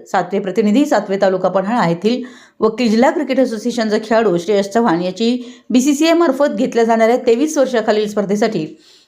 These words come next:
महाराष्ट्र संघात निवड झाली आहे. ही स्पर्धा एकदिवसीय साखळी पद्धतीनं सात ते अकरा नोव्हेंबर दरम्यान इथं होणार आहे.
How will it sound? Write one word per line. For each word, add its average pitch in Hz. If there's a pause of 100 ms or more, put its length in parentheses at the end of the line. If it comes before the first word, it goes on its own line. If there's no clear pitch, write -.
महाराष्ट्र 311
संघात 294
निवड 190
झाली 160
आहे. - (720)
ही 277
स्पर्धा 277
एकदिवसीय 269
साखळी 220
पद्धतीनं 214
सात 208
ते 220 (100)
अकरा 202
नोव्हेंबर 190
दरम्यान 190 (400)
इथं 202
होणार 202
आहे. 311